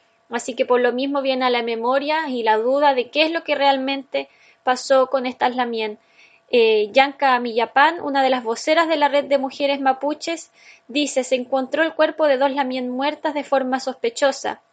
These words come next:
Se dice que ellas se quitaron la vida. Además dicen que no hay participación de, de terceros. Lo aseguran en menos de veinticuatro horas.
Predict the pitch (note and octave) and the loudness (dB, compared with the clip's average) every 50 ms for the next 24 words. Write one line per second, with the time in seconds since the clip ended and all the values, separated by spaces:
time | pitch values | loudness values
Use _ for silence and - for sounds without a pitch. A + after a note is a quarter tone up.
0 | _ _ - - B3+ B3+ C4 B3+ - C#4+ - - C4 C4+ C#4 C#4+ C#4 - - B3+ | _ _ -4 -2 -2 -2 -2 -4 -6 -6 0 2 4 4 4 2 -2 -4 -6 -8
1 | - A#3+ - B3 A#3+ A#3+ A#3 A3+ A3 A3 A#3+ C4+ C4+ A3+ G3 G3 - - _ - | -8 -4 -2 0 0 2 2 0 0 0 0 0 0 0 0 0 -2 -6 _ -20
2 | - - _ _ - A#3+ A3+ A3+ G#3+ A3+ B3+ B3 B3 G#3+ B3+ C#4+ C#4+ - E4 D#4+ | -20 -20 _ _ 0 2 2 4 4 2 2 0 0 -4 -6 -6 -6 -6 -8 -8
3 | D#4 - C4+ B3 A#3+ C4 D#4+ E4 - F4+ F#4 - F4 - - D#4+ - D4+ C#4+ - | -6 -4 -4 0 2 2 2 2 0 -2 -4 -4 -6 -10 -6 -2 -2 -2 -2 -2
4 | - D4 C#4+ C#4 C4+ B3+ C4+ C4 - - - _ _ C4+ - B3 A#3+ A#3 - A3+ | -4 -4 -4 -4 -2 0 0 0 0 -2 -8 _ _ -2 0 0 0 0 -2 -6
5 | - - - D4 B3+ G3+ F#3+ - - - _ _ - - _ _ - B3 B3 B3 | -4 0 2 2 2 2 0 -4 -8 -16 _ _ -20 -20 _ _ -2 0 0 2
6 | - B3+ C4 B3+ C#4+ D4 D4+ D4 C4+ B3+ A#3+ A#3 B3+ C4+ C#4 D4 C#4 B3+ B3+ B3 | 2 2 2 2 2 2 2 2 0 -2 -4 -4 -4 -2 -2 -2 -4 -4 -4 -4
7 | A3+ A3+ G#3+ - A#3 - - B3 B3 B3+ B3 C4 C4 B3+ A#3 G3 G3+ - - | -4 -6 -8 -10 -4 0 2 2 2 4 4 4 4 4 4 2 0 -4 -8